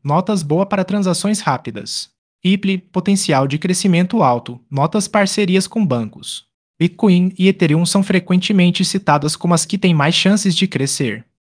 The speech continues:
Mas, lembre-se, o mercado é volátil e o que brilha hoje pode não brilhar amanhã. Fatores a considerar ao escolher suas criptomoedas. Antes de decidir onde colocar seu dinheiro, considere alguns fatores. Um. Histórico de preço. Veja como a moeda se comportou nos últimos anos.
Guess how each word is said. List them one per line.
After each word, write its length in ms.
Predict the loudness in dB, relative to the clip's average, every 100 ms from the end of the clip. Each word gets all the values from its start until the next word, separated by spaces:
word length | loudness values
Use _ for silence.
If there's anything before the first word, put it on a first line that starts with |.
| -4
Mas, 320 | 0 0 -2 -8
lembre-se, 680 | -2 0 2 -2 -2 -4 -6 -6
o 60 | -2
mercado 420 | -2 0 0 0
é 40 |
volátil 600 | 0 0 0 -2 -4 -6 -2
e 100 | -2
o 80 | 0
que 100 | -2
brilha 400 | 0 0 0 0
hoje 220 | -2 -4
pode 300 | -4 0 2
não 120 | 0
brilhar 300 | 0 0 0
amanhã. 420 | 0 -2 -4 -6 -12 _ _ -6
Fatores 340 | -2 -2 0
a 80 | 0
considerar 560 | 0 -2 -2 0 2 2
ao 80 | 0
escolher 460 | -2 -2 0 0
suas 260 | 0 -4 -2
criptomoedas. 720 | -2 -2 0 0 2 0 0
Antes 240 | 2 2
de 140 | 0 0
decidir 460 | 0 0 0 2
onde 200 | 2 2
colocar 460 | 0 -2 0 0 0
seu 160 | 0 -2
dinheiro, 500 | 0 0 -2 -4 -10 -6
considere 500 | -4 -2 0 0 0
alguns 320 | 0 0 0
fatores. 680 | -2 -2 -2 -2 -6 -12 _
Um. 240 | -8 -8 -10 _ _ _
Histórico 440 | -4 0 2 2 0
de 140 | 0
preço. 460 | 2 0 0 -6 -12 _
Veja 280 | 2 4 4
como 160 | 2
a 40 | 2
moeda 300 | 2 2 0
se 160 | -2
comportou 560 | -2 0 0 0 0 2
nos 160 | 2 2
últimos 420 | 2 4 2 4
anos. 600 | 2 0 -6 -10 -12